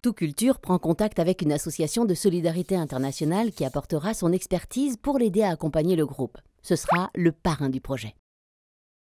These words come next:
Le projet doit être co-construit avec les jeunes du pays partenaire et une association locale.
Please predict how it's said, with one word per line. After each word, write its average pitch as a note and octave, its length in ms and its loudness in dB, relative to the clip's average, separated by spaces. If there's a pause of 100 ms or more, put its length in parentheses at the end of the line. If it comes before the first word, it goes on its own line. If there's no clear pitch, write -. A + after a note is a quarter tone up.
Le F#3 140 2
projet G#3+ 580 2
doit F3+ 260 4
être A3 260 0
co-construit F#3 760 -2
avec C#3 220 -2
les D#3 120 -2
jeunes A#3 240 2
du G#3 120 0
pays F#3+ 260 4
partenaire F#3+ 800 0
et G3 60 4
une F3+ 180 4
association E3 560 -2
locale. D3 500 -2